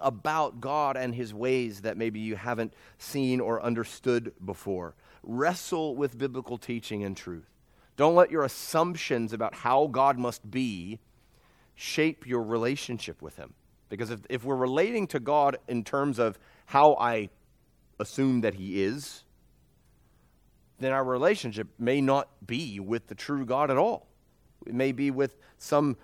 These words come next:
version of him that we've sort of made up, and so we need to be very careful about that. Allow your expanding knowledge of God and his ways to develop your relationship with him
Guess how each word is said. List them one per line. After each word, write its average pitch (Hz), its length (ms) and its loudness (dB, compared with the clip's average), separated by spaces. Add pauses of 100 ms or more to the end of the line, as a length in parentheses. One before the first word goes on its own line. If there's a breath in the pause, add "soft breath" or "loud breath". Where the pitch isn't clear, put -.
version 131 540 0
of 95 120 0
him 104 220 0
that 98 100 -4
we've 107 180 -4
sort 117 220 -4
of 98 240 -4 (240 soft breath)
made 113 280 0
up, 123 340 2
and 95 140 -10
so 110 100 -4
we 110 80 -2
need 117 120 -2
to 110 40 -10
be 107 80 -6
very 104 240 -8
careful 107 640 -2 (360 soft breath)
about 104 340 0
that. 90 280 -4 (1400)
Allow 135 400 0
your 143 160 0
expanding 127 640 -4
knowledge 127 460 -2
of 110 140 -4
God 98 300 -4
and 95 100 -4
his 92 160 -8
ways 98 600 -4 (340 soft breath)
to - 80 -18
develop 113 640 -4
your 120 80 -6
relationship 98 600 -8
with 95 140 -10
him 85 320 -8